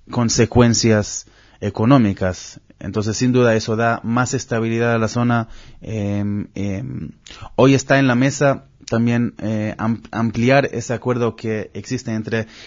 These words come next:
Israel, Jordania, em, y Estados Unidos, también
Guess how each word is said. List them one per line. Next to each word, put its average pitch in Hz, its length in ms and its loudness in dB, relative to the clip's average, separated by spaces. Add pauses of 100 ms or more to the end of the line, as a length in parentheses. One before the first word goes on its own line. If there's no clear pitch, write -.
Israel, 127 340 2
Jordania, 113 680 -2 (380)
em, 104 480 -4
y 117 140 -2
Estados 113 320 0
Unidos, 120 420 0
también 120 480 -2